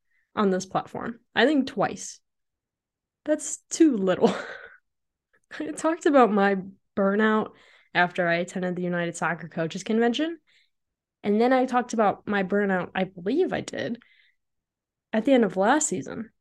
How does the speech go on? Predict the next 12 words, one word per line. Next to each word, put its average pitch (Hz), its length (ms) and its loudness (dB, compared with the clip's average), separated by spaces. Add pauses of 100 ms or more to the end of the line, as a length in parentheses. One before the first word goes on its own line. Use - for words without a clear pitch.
(240)
two 311 160 4
seasons 262 380 2
in 190 100 -2
a 170 60 -6
row. 190 240 -8 (2250)
This 392 240 4
college 240 500 4
experience 233 720 0
so 320 140 -2
far 330 380 2
has 240 260 0
been 190 460 0